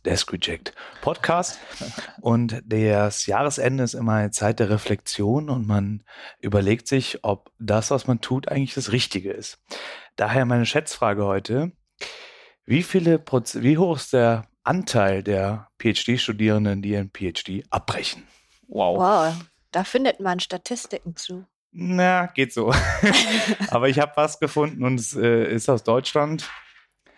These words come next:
Speaker 1: Es ist aber, äh, I'm honest, äh, eine Schätzung.
Speaker 2: Ich dachte schon, die Schätzfrage ist, ob wir das
Speaker 1: Die
Speaker 2: Richtige
Speaker 1: Schätzfrage,
Speaker 2: machen.
Speaker 1: die, die, <laughs> das Ergebnis der Schätzfrage ist eine Schätzung.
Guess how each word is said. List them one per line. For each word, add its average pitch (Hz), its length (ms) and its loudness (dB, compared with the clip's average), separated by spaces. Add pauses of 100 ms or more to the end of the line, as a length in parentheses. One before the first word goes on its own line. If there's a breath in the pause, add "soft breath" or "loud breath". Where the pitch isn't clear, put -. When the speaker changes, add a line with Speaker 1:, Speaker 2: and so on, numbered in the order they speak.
(220 soft breath)
Speaker 1:
Es 117 160 -2
ist 143 160 0
aber, 127 280 2
äh, 113 320 0
I'm 110 260 0
honest, 117 540 -4
äh, 110 100 -4
eine 104 160 -6
Schätzung. 107 500 -6 (560 soft breath)
Speaker 2:
Ich - 60 -20
dachte 113 220 -2
schon, 110 140 -2
die 104 80 -2
Schätzfrage 107 640 -2
ist, 104 180 -8
ob 104 80 -12
wir 110 80 -4
das 104 140 -6
Speaker 1:
Die - 100 0
Speaker 2:
Richtige 165 260 -2
Speaker 1:
Schätzfrage, 143 280 0 (100)
Speaker 2:
machen. 131 160 -2
Speaker 1:
die, 127 200 4
die, 131 160 2 (460)
<laughs> - 400 -2
das - 180 0
Ergebnis 143 420 0
der 123 60 -8
Schätzfrage 117 500 -2
ist 110 80 -8
eine 117 180 -6
Schätzung. 107 360 -10